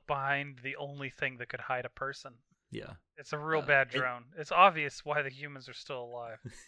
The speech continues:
Speaker 2: And then there's a s-, there's actually a shot where they're both looking over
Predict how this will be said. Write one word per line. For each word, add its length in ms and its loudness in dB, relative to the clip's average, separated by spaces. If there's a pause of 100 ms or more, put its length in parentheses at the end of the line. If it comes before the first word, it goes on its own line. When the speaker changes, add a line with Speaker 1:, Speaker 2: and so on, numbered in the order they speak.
(1160)
Speaker 2:
And 180 4
then 340 2 (240)
there's 320 2
a 60 6
s-, 200 2
there's 200 2
actually 380 2
a 60 4
shot 440 0
where 400 0 (120)
they're 160 4
both 340 4
looking 560 -2
over 600 0